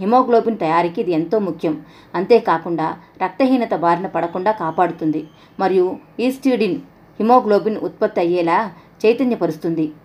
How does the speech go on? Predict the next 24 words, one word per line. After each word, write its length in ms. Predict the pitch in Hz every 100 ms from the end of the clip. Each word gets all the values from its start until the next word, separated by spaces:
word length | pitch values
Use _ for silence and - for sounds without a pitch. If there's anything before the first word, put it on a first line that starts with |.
| _ - - -
మరియు 340 | 185 185 185 - 190
రక్తానికి 460 | - 262 254 269
సంబంధించిన 560 | 262 190 196 175 170 214
ఎన్నో 280 | 180 214 240
పదార్థాలను 640 | 196 180 165 180 196 254 - - - _ 190
ఏర్పడటంతో 680 | 208 226 202 202 170 262 269
కీలక 340 | 202 226 254
పాత్ర 260 | 190 175 254
పోషిస్తుంది. 720 | 202 170 165 - 165 165 - _ - _ _ _ _ _ _ - - _ _ _ - _ -
సోంపు 240 | 247 285
గింజల్లో 420 | 320 220 185 196 233
పీచు 300 | 226 240 269
పదార్థం 420 | 214 180 165 214
ఎక్కువగా 400 | 220 - 208 220
ఉంటుంది. 480 | 170 156 156 165 - - _ 190
దీనివల్ల 420 | 226 220 196 240
మనం 380 | 208 214 285 196 - -
బరువు 200 | 196 247
తగ్గుతాము 580 | 208 160 170 156 151 151
మరియు 320 | 180 180 180 - - 175
ఆకలి 300 | 196 262 247
కూడా 220 | 202 202
ఎక్కువగా 420 | 202 170 214 214
వేయదు. 500 | 208 175 170 160 165